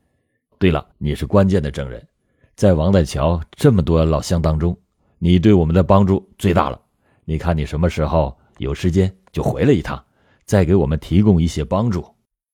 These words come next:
”“哎呀，这几天不行啊，这几天很忙的。”听到这句话，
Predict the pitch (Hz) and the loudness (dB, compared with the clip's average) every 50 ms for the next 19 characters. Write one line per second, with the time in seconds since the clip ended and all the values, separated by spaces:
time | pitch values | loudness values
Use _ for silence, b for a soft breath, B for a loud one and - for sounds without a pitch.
0 | _ _ _ _ _ - - 82 - - - _ _ _ _ _ _ _ _ - | _ _ _ _ _ -2 -2 -2 -4 -8 -14 _ _ _ _ _ _ _ _ 0
1 | - 180 156 104 92 78 117 127 143 139 - - 62 76 98 104 95 - _ _ | 2 2 2 2 0 0 0 0 -2 -2 -2 -4 -6 -6 -6 -8 -8 -10 _ _
2 | _ _ _ _ _ - 120 104 80 80 - 113 123 - - 73 73 64 58 85 | _ _ _ _ _ -2 0 0 0 -2 -4 -4 -4 -4 -6 -8 -10 -8 -4 -2
3 | 139 165 123 - - _ _ _ _ _ _ _ _ _ _ _ _ _ _ _ | -2 -2 -2 -4 -6 _ _ _ _ _ _ _ _ _ _ _ _ _ _ _
4 | _ _ _ _ _ _ _ _ _ - - - 247 269 269 262 247 240 208 - | _ _ _ _ _ _ _ _ _ 0 2 4 4 6 6 6 6 6 6 6
5 | - 302 294 254 165 139 139 - 147 143 135 104 b | 6 6 6 8 8 6 6 6 4 2 2 0 b